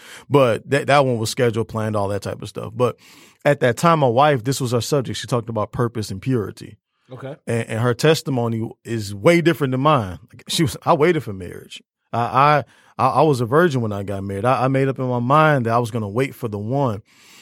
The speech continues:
Speaker 1: And so my wife, she, she shares that often, especially with young girls, like, "Hey, like,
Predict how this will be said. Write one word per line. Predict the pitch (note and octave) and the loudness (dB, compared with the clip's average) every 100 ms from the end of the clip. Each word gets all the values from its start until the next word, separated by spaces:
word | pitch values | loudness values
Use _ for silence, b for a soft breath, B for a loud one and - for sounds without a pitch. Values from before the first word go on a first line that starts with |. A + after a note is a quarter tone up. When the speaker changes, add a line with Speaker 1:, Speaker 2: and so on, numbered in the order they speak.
| b _ | b _
Speaker 1:
And | C3+ B2 | 0 0
so | - D3 B2 A#2 A2 G#2+ - _ _ _ | 0 4 6 6 4 -2 -8 _ _ _
my | B2 | 4
wife, | B2+ D3 B2 | 6 6 2
she, | - C#3+ B2+ | -4 -2 -2
she | - B2 | -6 -4
shares | - E3 D#3 B2 | 0 4 4 4
that | A#2+ G#2 - | 0 -2 2
often, | C3+ C3 - G2 F#2+ F#2 b b C#3 | 4 4 0 -8 -8 -12 b b -6
especially | - G3 G#3 - | -2 2 2 2
with | A2+ F#2+ | -2 -2
young | F#2 C#3+ C#3 | 2 4 4
girls, | A2 G2 F#2+ | 2 -2 -4
like, | G2 F#2+ F#2 - | -4 -6 -6 -10
"Hey, | - D#3 C3+ | -2 2 4
like, | G#2 G2+ - | 4 0 -2